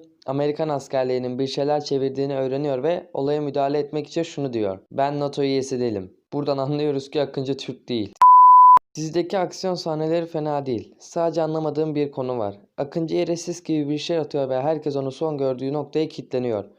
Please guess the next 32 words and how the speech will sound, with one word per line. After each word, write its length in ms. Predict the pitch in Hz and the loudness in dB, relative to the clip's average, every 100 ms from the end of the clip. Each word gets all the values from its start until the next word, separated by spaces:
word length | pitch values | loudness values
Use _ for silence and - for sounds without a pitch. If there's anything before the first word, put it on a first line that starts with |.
| - | -8
Hiçbir 320 | 175 - 165 | -6 -2 0
de 120 | 165 | 0
demiyor 440 | 165 170 156 143 - | 0 -2 -2 -4 -8
ki 120 | 131 | -12
"Sağa 300 | - 139 135 | -6 -4 -2
sola 240 | 135 127 | -4 -4
bakalım." 460 | 123 120 120 123 127 _ - | -4 -4 -6 -6 -10 _ -16
Sonra 320 | - 190 185 | -4 -2 0
dizide 340 | 156 160 185 175 | -2 -4 -2 -2
bir 140 | 190 | 0
de 80 | 175 | 0
gazeteci 480 | 156 165 160 156 165 | 0 0 0 -2 -2
kızımız 420 | 147 139 139 120 | -2 -2 -2 -2
var. 160 | 98 85 _ - | -4 -8 _ -10
Kız 160 | 175 175 | -4 -4
üç 220 | 180 160 | -4 -2
yıldır 240 | 160 160 | -2 0
Akıncı'nın 460 | 156 160 139 151 147 | -4 -4 -4 -4 -4
peşinde 420 | 131 120 127 120 | -4 -4 -4 -2
ve 60 | 127 | -2
en 180 | 160 | -2
sonunda 360 | 147 135 131 131 | -4 -6 -6 -4
Akıncı'ya 480 | 139 151 147 156 139 | -4 -4 -4 -2 0
haber 200 | 143 147 | 0 0
yapabiliyor. 600 | 139 139 120 120 107 95 - - | -2 -2 -2 -2 -2 -4 -12 -6
Ve 40 | |
muhtemelen 500 | 135 147 156 156 143 | -4 -2 0 0 0
Akıncı 380 | 147 151 156 147 | -2 -4 -4 -2
ile 160 | 139 135 | -2 0
birbirine 340 | 139 135 147 | -2 -2 -4
aşık 320 | 147 127 - | -4 -6 -6
olacaklar. 600 | 120 104 101 95 104 98 | -4 -4 -6 -8 -6 -8